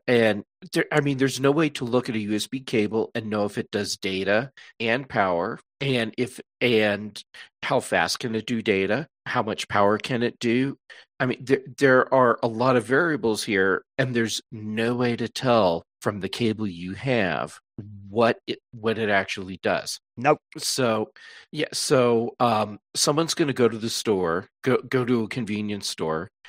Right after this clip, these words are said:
Speaker 1: and find that they can get a U S B C cable for, for five bucks or five euros or five pounds or whatever it is.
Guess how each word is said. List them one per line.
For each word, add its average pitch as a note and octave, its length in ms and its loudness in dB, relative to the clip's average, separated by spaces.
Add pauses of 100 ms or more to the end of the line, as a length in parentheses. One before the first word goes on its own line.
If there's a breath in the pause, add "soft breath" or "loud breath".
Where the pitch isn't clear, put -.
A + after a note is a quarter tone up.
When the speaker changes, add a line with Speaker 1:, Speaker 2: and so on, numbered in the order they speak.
(280 loud breath)
Speaker 1:
and G#2+ 600 -2
find A#2+ 380 -2
that A2+ 120 0
they A2 140 4
can A#2+ 140 -8
get G#2 140 -4
a G#2 40 -4
U G#2 160 -2
S G2+ 140 -2
B G#2+ 180 -4
C G#2+ 220 -6
cable F#2+ 580 2
for, F2 600 0 (340)
for G2 180 -8
five F#2+ 360 0
bucks - 460 -8 (340)
or F2+ 800 0 (120)
five F#2+ 220 0
euros D#2+ 560 -8
or F2+ 80 -4
five - 400 -2
pounds G2+ 360 -12
or B2+ 40 0
whatever A#2 580 2
it G2+ 80 -4
is. G2 380 -4